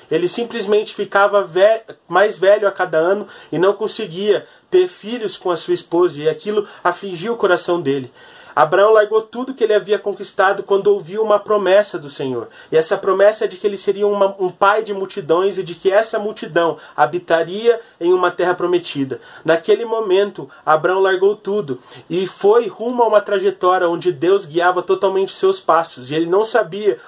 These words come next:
o que aconteceria no dia de amanhã. E Abraão teve uma boa caminhada. Ele conquistava algumas coisas,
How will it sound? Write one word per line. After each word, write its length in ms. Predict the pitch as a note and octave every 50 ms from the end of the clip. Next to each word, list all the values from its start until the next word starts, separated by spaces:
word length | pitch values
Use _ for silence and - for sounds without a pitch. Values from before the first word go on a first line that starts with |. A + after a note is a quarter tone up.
| - -
o 120 | D#3+ D#3
que 200 | D#3 - - G3
aconteceria 920 | G3 G3 - G3+ F#3 G3+ G3+ G3 - G#3+ G3 D#3+ F3+ G#3 A3+ A3 E3 C3+ - - - -
no 180 | E3 E3+ F3+ E3+
dia 540 | B2+ C3+ D#3+ G#3 A#3 A#3+ A3+ G3 F3+ - - _ _ _
de 160 | C#3 C3 F3+ E3+
amanhã. 440 | E3+ E3 D#3+ D3+ C#3+ C3+ B2 A#2 - _ _ _ _ _ _ _ _ _ _ - - -
E 100 | F3+ G#3
Abraão 380 | A3 A3 A3+ A3 A#3 B3 C4 B3+
teve 220 | - B3 B3 A#3+
uma 120 | A#3+ A#3
boa 180 | A3 A3+ A3 A3
caminhada. 640 | A3 A3+ A3 G#3 F#3+ E3+ E3 F3 F3 D3+ B2+ - _ _ - - -
Ele 140 | D#3 E3+ E3+
conquistava 600 | - G3 F#3+ - G3 - - G#3+ G3+ A3 A3 A3
algumas 320 | F#3 G3 G#3 G#3+ G#3 G#3
coisas, 520 | - - E3+ F3 F3 D#3 C3+ B2 - -